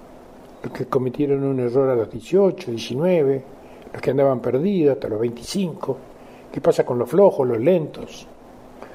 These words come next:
los socia-, los socialmente incompetentes,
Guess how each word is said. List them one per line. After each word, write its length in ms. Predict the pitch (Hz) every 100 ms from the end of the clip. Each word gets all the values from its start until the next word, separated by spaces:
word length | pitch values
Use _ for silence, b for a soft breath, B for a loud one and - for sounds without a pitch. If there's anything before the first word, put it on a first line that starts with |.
| B
los 120 | -
socia-, 360 | - 123 - 165
los 180 | 135 127
socialmente 720 | 165 151 180 170 180 175 165 - B B B
incompetentes, 1120 | 151 - 131 117 127 208 196 147 - 131 -